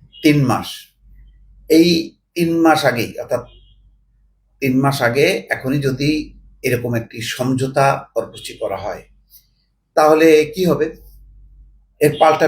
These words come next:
বিপরীতে বিএনপিও তখন আর একটা জোট করবে, তাহলে ভাঙন কিন্তু দেখা দিল। এটা আর নির্বাচনী ঐক্য হলো না। এটা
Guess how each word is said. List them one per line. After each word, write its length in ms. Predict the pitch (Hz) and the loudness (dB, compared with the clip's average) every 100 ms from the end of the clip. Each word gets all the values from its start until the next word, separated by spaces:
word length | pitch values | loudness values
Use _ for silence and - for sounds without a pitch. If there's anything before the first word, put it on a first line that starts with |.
| 151 | 0
বিপরীতে 380 | 147 147 139 135 | -2 -4 -4 -4
বিএনপিও 400 | 120 139 139 160 156 | -2 -2 0 0 -2
তখন 200 | 139 135 139 - | -4 -6 -8 -2
আর 60 | 127 123 | 0 0
একটা 220 | - 117 110 - - | -2 -2 -2 -6 -6
জোট 160 | 117 - | -6 -6
করবে, 240 | 110 117 - - _ _ _ _ _ _ _ _ - - - - - | -12 -14 -18 -20 _ _ _ _ _ _ _ _ -14 -14 -14 -18 -4
তাহলে 180 | 110 107 | -2 0
ভাঙন 240 | 107 120 117 110 | 0 -2 -2 -4
কিন্তু 180 | 113 117 104 | -10 -8 -8
দেখা 180 | - - _ _ _ | -10 -16 _ _ _
দিল। 120 | - - - - _ - | -18 -16 -20 -20 _ -6
এটা 100 | 117 120 | 0 0
আর 60 | 117 | 0
নির্বাচনী 380 | 113 113 110 110 | 0 0 -2 -8
ঐক্য 160 | 101 - 104 | -10 -14 -18
হলো 140 | 67 67 | -18 -20
না। 60 | _ _ _ _ _ _ _ _ _ - | _ _ _ _ _ _ _ _ _ -4
এটা 120 | 151 | 2